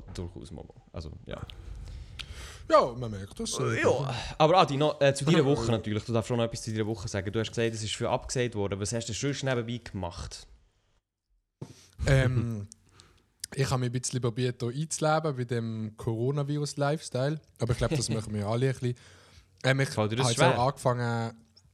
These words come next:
Speaker 2: Nein, mir fällt das mega nicht schwer. Weil, also das Ding ist halt auch, ich wohne auf dem Land und ich habe es mega gut hier mit, mit einem riesigen Garten. Weisst, ich kann auch hure viel rausgehen.
Speaker 1: Mhm.
Speaker 2: Das ist nicht das Problem.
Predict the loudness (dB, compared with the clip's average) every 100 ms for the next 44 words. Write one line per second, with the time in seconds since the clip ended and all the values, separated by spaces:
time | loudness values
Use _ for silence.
0 | _ _ _ -20 _ -6 0 2 2 -2
1 | -4 -6 -4 -4 -4 -8 -6 -6 -6 -4
2 | -4 -6 _ -20 _ 0 2 0 -4 -20
3 | _ -2 0 2 2 6 6 6 6 4
4 | 0 2 0 2 2 0 -4 -2 0 0
5 | 0 2 0 0 2 4 4 2 -2 -20
6 | _ -2 -2 -4 0 2 4 4 2 2
7 | 2 4 6 6 4 4 4 4 4 4
8 | 4 2 2 2 2 2 2 2 0 -2
9 | 2 2 0 -2 0 0 0